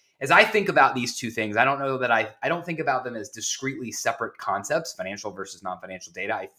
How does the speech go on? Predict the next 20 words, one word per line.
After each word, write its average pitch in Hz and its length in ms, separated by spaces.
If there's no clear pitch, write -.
I 104 120
view 110 200
them 123 160
as 104 160
sort 147 180
of 107 80
yins 123 300
and 113 100
yangs. 113 340
I 110 80
think 127 180
the 120 60
financial 117 460
data 110 480
is 101 460
good 208 160
and 170 140
helpful, 143 320
but 131 240
it's 127 160